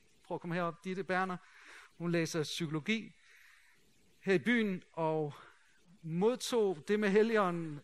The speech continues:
i en ung alder. Hun var kun femten år, da hun blev helt bevidst om, at det her, det var en dimension, som hun ville have med sig. Hvordan har du oplevet Helligåndens opdateringer, sådan hans udfordring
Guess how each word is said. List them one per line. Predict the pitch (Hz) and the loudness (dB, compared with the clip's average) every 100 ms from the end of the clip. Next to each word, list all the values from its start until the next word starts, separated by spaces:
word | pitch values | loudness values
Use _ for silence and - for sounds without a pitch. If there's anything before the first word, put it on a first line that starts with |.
| _ | _
i | 208 180 170 | -8 -4 -2
en | 165 | -2
ung | 240 247 | -2 0
alder. | 214 208 | 2 2
Hun | 180 | 0
var | 180 | -2
kun | 165 208 196 | -4 -4 -6
femten | - 196 202 202 180 | -6 -4 -4 -4 -2
år, | 175 | -2
da | 165 | -2
hun | 160 160 | -4 -4
blev | 147 156 | -4 -4
helt | 208 | -4
bevidst | 156 175 202 - | -4 -2 -2 -2
om, | 185 175 - | -4 -4 -10
at | 165 151 _ | -10 -10 _
det | 180 | -4
her, | 190 175 | 0 0
det | 135 - 175 165 | -2 -4 -4 -2
var | 160 | -2
en | 156 151 | -2 -6
dimension, | 160 151 - 185 170 147 127 - | -6 -6 -4 -4 -4 -8 -16 -20
som | - - 147 | -12 -8 -6
hun | 143 160 | -6 -6
ville | 165 | -6
have | 151 | -4
med | 147 165 | -4 -6
sig. | - 151 _ - - - - - - | -8 -14 _ -20 -20 -20 -20 -20 -4
Hvordan | 170 190 233 | 0 0 0
har | 208 - | -2 -2
du | 214 214 | 0 0
oplevet | 190 196 175 | 0 0 0
Helligåndens | 165 202 190 160 147 135 - - - | 0 -2 -4 -6 -8 -10 -12 -14 -14
opdateringer, | 139 - 160 - 147 120 110 | -16 -12 -10 -8 -8 -8 -12
sådan | 113 147 - 143 - _ _ - - _ _ - | -14 -14 -12 -12 -14 _ _ -20 -20 _ _ -12
hans | 156 165 165 - - - | -6 -6 -6 -8 -12 -8
udfordring | 226 220 226 160 - 143 131 | -8 -6 -6 -6 -8 -10 -12